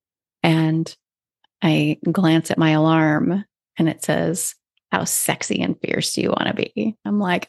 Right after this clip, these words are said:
"I love that." <laughs> And it just puts a smile on my face. Or, "What if I allow the universe to surprise and delight me?" And most of the time it does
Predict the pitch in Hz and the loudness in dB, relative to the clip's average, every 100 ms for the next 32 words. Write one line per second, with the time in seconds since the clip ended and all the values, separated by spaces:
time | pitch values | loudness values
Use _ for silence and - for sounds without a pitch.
0 | - 196 277 339 370 240 160 - - - | 0 2 2 2 0 0 2 0 -2 -2
1 | 247 - - _ _ _ _ 233 233 233 | -2 -4 -14 _ _ _ _ -2 0 0
2 | 226 233 226 226 220 214 220 226 180 180 | 0 -2 -2 -2 0 0 2 2 0 -2
3 | - 151 190 - - _ _ _ _ 190 | -2 -2 -4 -8 -10 _ _ _ _ 2
4 | 190 180 180 196 175 175 170 170 170 170 | 4 4 4 2 2 4 4 2 4 2
5 | 180 180 151 - - - - 165 165 160 | 2 0 -2 -2 -6 -4 0 2 2 2
6 | 160 160 170 - 151 143 202 202 - 190 | 2 4 2 4 2 2 0 0 -2 -2
7 | 190 - 196 180 - 175 170 175 - - | -2 -2 -4 -4 -4 -6 -4 -8 -8 -8